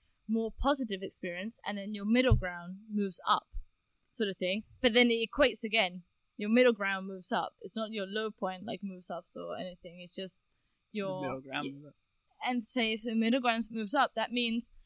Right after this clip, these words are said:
Speaker 1: that your amount of happiness and your amount of low is still equivalated.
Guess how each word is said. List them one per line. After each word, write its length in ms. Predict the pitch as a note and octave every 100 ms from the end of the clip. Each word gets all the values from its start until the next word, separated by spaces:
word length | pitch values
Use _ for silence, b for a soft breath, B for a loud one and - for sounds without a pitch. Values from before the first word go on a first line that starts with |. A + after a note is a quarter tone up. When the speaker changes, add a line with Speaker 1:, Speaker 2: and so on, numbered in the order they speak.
| _ -
Speaker 1:
that 240 | G3 G3 - -
your 340 | A3 A3+ G#3+ G3+
amount 280 | G#3+ A3+ A3+
of 80 |
happiness 760 | - A4 - C4+ E4 A4+ - - -
and 140 | G3
your 80 | G3
amount 340 | G#3 G#3 G#3+ G#3+
of 60 | A#3+
low 300 | D4+ A#3+ A3+
is 80 | G3+
still 320 | - A3+ A3 -
equivalated. 760 | - A3+ F#3+ F3+ F3 E3 F3+